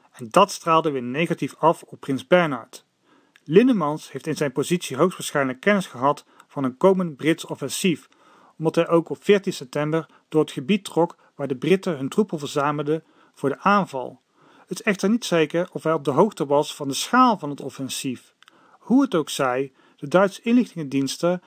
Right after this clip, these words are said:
hadden sowieso al het vermoeden dat de Britten via Eindhoven Nederland zouden binnentrekken. Het is namelijk een kwestie van vele losse puzzelstukjes uit verschillende bronnen als het gaat om het achterhalen van de intenties van de tegenstander.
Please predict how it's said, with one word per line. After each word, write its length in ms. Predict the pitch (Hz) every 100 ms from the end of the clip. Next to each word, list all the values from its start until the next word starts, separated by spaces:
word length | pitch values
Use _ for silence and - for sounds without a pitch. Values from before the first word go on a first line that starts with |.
| _
hadden 240 | - 156
sowieso 520 | - 151 139 123 175 175
al 280 | 175 180 - _
het 160 | - -
vermoeden 400 | 135 143 180 170
dat 120 | 131
de 80 | 131
Britten 420 | 123 165 180 143
via 200 | 135 131
Eindhoven 560 | 139 180 170 165 151
Nederland 360 | 143 147 147 151
zouden 260 | - 120 113
binnentrekken. 680 | 170 175 - 135 - - - _ _
Het 160 | 160
is 60 | 147
namelijk 380 | 180 190 185 -
een 100 | 135
kwestie 380 | 196 190 - 147
van 260 | 135 131
vele 260 | 123 190 196
losse 340 | 160 180 -
puzzelstukjes 760 | - 185 180 - 160 - 175 - - _
uit 140 | - 147
verschillende 520 | 151 - 185 190 156
bronnen 480 | 135 156 175 180 180 _ -
als 100 | 139
het 120 | 139
gaat 360 | - 175 185 190
om 80 | 160
het 100 | 143
achterhalen 760 | 147 - 113 143 156 170 180 - _
van 140 | -
de 80 | 143
intenties 680 | 135 117 156 156 - 165 - _
van 180 | - 170
de 120 | 165
tegenstander. 800 | - 151 123 - 131 127 - -